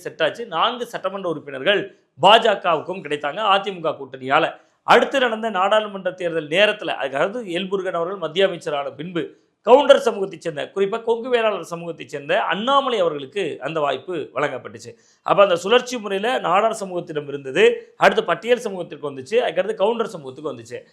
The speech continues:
அப்ப அடுத்ததா தமிழ்நாட்டுல பெரும்பான்மையாக இருக்கக்கூடிய ஜாதிகள் வன்னியர் சமூகம் இருக்கிறது, முக்குளத்தோர் சமூகம் இருக்கு.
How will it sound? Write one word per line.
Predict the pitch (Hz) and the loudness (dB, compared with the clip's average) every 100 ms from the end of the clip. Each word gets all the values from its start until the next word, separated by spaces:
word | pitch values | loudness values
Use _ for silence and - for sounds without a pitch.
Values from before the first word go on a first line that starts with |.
| _ - | _ -4
அப்ப | 143 165 | 2 6
அடுத்ததா | 190 - 262 254 262 | 6 4 0 0 0
தமிழ்நாட்டுல | 202 220 226 226 208 - | -2 -2 -4 -2 -4 -4
பெரும்பான்மையாக | 196 220 220 220 220 208 | -4 -2 -2 -2 -4 -4
இருக்கக்கூடிய | 175 170 165 147 | -8 -10 -8 -2
ஜாதிகள் | 147 151 156 202 | 0 0 -2 -2
வன்னியர் | 156 180 233 226 | -2 0 0 0
சமூகம் | 180 170 156 | -4 -8 -10
இருக்கிறது, | 143 139 135 208 247 - _ | -10 -10 -4 -2 -2 -6 _
முக்குளத்தோர் | 190 220 262 233 190 165 | -4 4 4 4 -4 -6
சமூகம் | 151 160 131 | -6 -6 -6
இருக்கு. | 127 123 | -8 -8